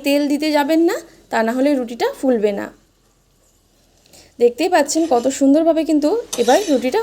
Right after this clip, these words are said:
ফুলে গেছে। ঠিক রুটিটার একটি পার্ট আমি এইভাবে করে একটু ছাড়িয়ে নিচ্ছি।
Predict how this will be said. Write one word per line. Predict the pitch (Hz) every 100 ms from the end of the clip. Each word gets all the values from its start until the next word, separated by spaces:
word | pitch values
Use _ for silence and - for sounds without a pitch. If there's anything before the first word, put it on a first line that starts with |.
| 440
ফুলে | 247 226
গেছে। | 214 214 - 466 622 - - - - - - - - - - - - - - - - - - - - - - - - - - - - - 214 214 - - - - - - -
ঠিক | 277 277 294 - 254
রুটিটার | 262 285 320 311 311 -
একটি | 247 302 320
পার্ট | 285 277 311
আমি | 302 320 320 240
এইভাবে | 247 269 311 302
করে | 285 440 523
একটু | 269 339 539 -
ছাড়িয়ে | 285 247 269
নিচ্ছি। | 294 294 -